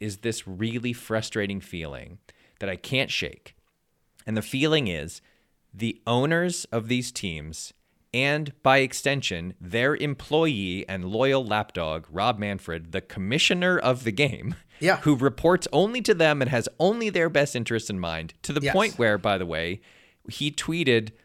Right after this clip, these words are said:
Speaker 1: like, "I'm hoping that the players accept this very generous
Speaker 2: Very,
Speaker 1: and
Speaker 2: very
Speaker 1: fair offer,"
Speaker 2: generous,
Speaker 1: whatever
Speaker 2: yeah.
Speaker 1: it was, like, which is not, again, not something a commissioner should say out loud, ever.
Speaker 2: No, no.
Speaker 1: Unless, by the way, you just don't care.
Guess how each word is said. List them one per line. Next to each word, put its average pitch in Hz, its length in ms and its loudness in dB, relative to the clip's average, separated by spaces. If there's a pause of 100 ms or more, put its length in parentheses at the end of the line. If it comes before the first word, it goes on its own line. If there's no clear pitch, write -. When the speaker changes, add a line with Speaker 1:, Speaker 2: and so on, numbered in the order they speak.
(140)
Speaker 1:
like, 120 280 2
"I'm 123 160 2
hoping 139 400 2
that 117 120 0
the 113 80 -4
players 117 640 2
accept - 460 -2
this 104 220 -2
very 113 500 0
generous 113 500 10
Speaker 2:
Very, - 40 0
Speaker 1:
and 110 80 -2
Speaker 2:
very 180 280 10
Speaker 1:
fair 113 220 6
offer," - 160 8
Speaker 2:
generous, - 280 6 (120)
Speaker 1:
whatever 180 120 6
Speaker 2:
yeah. 160 200 10
Speaker 1:
it 139 40 4
was, - 220 8
like, - 400 0 (140)
which - 260 0
is 165 160 2
not, 175 320 4
again, 127 520 2 (340)
not 202 420 4
something 139 400 0
a 110 40 2
commissioner 120 580 0
should 107 240 0
say 104 200 4
out 92 200 2
loud, 85 320 -2 (120)
ever. 143 640 6 (200)
Speaker 2:
No, 170 140 2
no. 165 60 8
Speaker 1:
Unless, 190 400 6
by 131 180 6
the 107 100 2
way, 98 300 0
you 104 120 -2
just 95 300 -2
don't 104 280 0
care. 78 440 -6